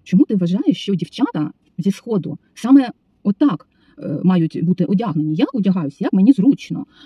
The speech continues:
Е, він казав: «Ну, я думав, що ти так одягнена з мамою,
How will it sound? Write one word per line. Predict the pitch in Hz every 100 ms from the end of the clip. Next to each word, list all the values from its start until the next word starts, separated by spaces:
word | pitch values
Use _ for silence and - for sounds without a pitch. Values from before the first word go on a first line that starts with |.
| 277 -
Е, | 180 175 -
він | 185 180
казав: | 180 190
«Ну, | 392 453 466 480 _ -
я | 247 302
думав, | 247 311 285 269 _
що | _ 254
ти | 285
так | 269 247
одягнена | 196 262 269 240 214
з |
мамою, | 208 285 240 233 233